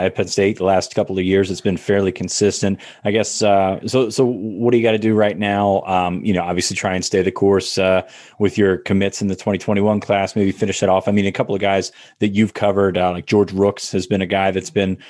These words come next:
sort of firmly in the crosshairs for a while, even though he's pretty quiet. What, I guess, what are you hearing on George Rooks, and, <laughs> and where do you think, uh, we can turn this conversation into, into, into that direction?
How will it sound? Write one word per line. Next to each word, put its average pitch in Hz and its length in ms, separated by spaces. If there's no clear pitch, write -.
sort 101 220
of 90 120
firmly 101 300
in 95 80
the 92 60
crosshairs 98 520
for - 160
a 90 60
while, 98 260
even 95 140
though 92 140
he's 101 240
pretty 98 260
quiet. 98 400
What, 147 180
I 127 100
guess, 135 200
what 135 80
are 127 60
you 117 80
hearing 110 260
on 101 140
George 98 260
Rooks, 98 320
and, 98 300
<laughs> - 20
and 101 140
where 107 80
do 101 80
you 98 60
think, 101 300
uh, 95 300
we 98 80
can 92 160
turn 101 240
this 98 160
conversation 92 580
into, 92 320
into, 107 220
into 107 220
that 92 180
direction? 95 400